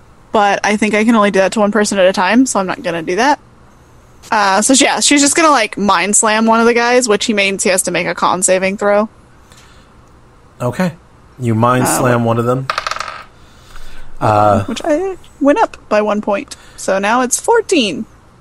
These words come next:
Speaker 2: He's got an eighteen on the die.
Speaker 1: Damn.
Speaker 2: Okay.
Speaker 1: All right.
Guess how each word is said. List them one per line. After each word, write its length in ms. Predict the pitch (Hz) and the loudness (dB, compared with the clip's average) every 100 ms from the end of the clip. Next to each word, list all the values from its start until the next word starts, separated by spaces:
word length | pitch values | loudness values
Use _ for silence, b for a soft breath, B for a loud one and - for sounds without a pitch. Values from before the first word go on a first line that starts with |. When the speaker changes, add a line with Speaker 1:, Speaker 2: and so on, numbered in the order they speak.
| - | -14
Speaker 2:
He's 160 | 123 117 | -6 0
got 140 | 117 | 0
an 80 | 120 | 2
eighteen 420 | 135 139 - 123 | -2 -4 -4 0
on 120 | 117 | 0
the 80 | 117 | 0
die. 400 | 113 107 101 101 - - - - - - | -2 -6 -6 -10 -18 -20 -20 -20 -20 -8
Speaker 1:
Damn. 320 | - 101 95 208 - - _ - - - - - - _ _ - - - - - - - - - B B B - | -4 -2 -4 -8 -10 -20 _ -20 -20 -20 -20 -20 -20 _ _ -20 -20 -20 -20 -20 -20 -20 -20 -20 B B B -6
Speaker 2:
Okay. 0 | |
Speaker 1:
All 120 | 196 | -2
right. 320 | 170 127 117 | 0 -2 -4